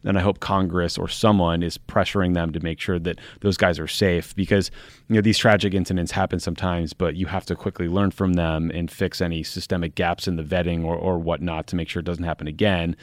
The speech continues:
And then second, I mean, Trump's response was just to, to parrot, uh, the Saudi king's talking points and defend them, which is, it's pathetic. I mean, they, he should be pressing the Saudis for full transparency and cooperation in any sort of investigation. And instead, it's just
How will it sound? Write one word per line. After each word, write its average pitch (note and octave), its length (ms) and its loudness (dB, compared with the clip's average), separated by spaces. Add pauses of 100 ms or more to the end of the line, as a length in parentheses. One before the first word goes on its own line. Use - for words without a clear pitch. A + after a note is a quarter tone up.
(280)
And D3 100 8
then D3 80 10
second, C#3+ 380 6
I A#2 40 6
mean, A#2 140 8
Trump's E3 300 4
response C#3 480 6
was G2+ 100 2
just - 280 2
to, F2 180 2 (240)
to G2+ 100 2
parrot, G#2 540 2 (280)
uh, F#2 280 8
the F2+ 100 2
Saudi F#2+ 400 4
king's F2+ 380 0
talking F#2+ 400 0
points E2+ 500 -2
and E2+ 220 -4
defend G#2+ 560 6
them, D#2 240 0
which F#2 180 -2
is, F#2+ 180 0 (360)
it's C3+ 120 -2
pathetic. C3+ 480 4
I A#2+ 40 6
mean, B2 260 8
they, C#3 200 6
he C3+ 220 -2
should B2+ 140 4
be A2+ 80 4
pressing A2 380 4
the G2 60 4
Saudis F#2+ 360 4
for F2+ 140 -4
full F#2+ 180 -2
transparency F#2+ 880 2 (240)
and E2 140 -6
cooperation F2+ 840 4
in F2 180 -4
any F2 160 -4
sort F2 240 0
of D#2 60 -6
investigation. F#2+ 840 4
And G2 160 -2
instead, F#2 580 2
it's F#2 280 -4
just - 420 -2